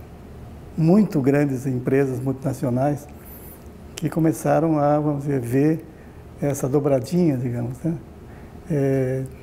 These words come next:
de agrotóxico, a indústria química de agrotóxico, com a indústria de sementes,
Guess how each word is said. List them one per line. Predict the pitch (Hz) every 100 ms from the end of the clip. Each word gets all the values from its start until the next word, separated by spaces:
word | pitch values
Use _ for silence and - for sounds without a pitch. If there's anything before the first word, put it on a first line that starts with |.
| - - -
de | 143 139
agrotóxico, | 143 151 143 175 156 156 - 175 - - - - - - - - - -
a | 143
indústria | 131 131 135
química | - 151 151 131
de |
agrotóxico, | 127 131 127 147 147 - - - -
com | -
a | 147
indústria | 147 139 156
de |
sementes, | 135 190 147 123 - -